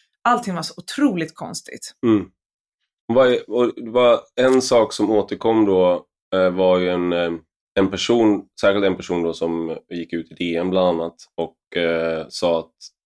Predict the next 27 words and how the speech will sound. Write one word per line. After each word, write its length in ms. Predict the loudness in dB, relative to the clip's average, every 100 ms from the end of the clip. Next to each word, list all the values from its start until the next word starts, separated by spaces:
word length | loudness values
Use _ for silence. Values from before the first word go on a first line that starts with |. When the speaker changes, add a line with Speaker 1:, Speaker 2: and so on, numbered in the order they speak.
| _ _ _ -18 -18 -16
Speaker 2:
liksom, 560 | -10 -8 -6 -8 -12 _ -8
inte 200 | -8 -8
kände 200 | -8 -8
sig 100 | -10
trygg 680 | -10 -2 0 0 -2 -10 -16 -8
när 140 | -6
du 120 | -4 -4
var 120 | -6
där. 240 | -6 -8 _ -18
Alltså, 200 | -14 -10
det 160 | -6
var, 240 | -4 -4 -4
du, 100 | -8
du 200 | -4 -4
gjorde 160 | -4 -4
arbetsplatsen 580 | -4 -6 -8 -10 -8 -8
otrygg. 760 | -8 -8 -12 -8 -8 -8 -16 -20 _ _ -12
Speaker 1:
Yes. 360 | -10 -8 -10 -10 -14 -16 0
Ja, 340 | 2 2 0 -2
alltså, 260 | -2 -2
grejen 300 | 0 0 0
var 60 | -2
att 80 | -2
jag 120 | 0
läste 300 | 0 -2 -4
ju 40 |
inte 140 | -6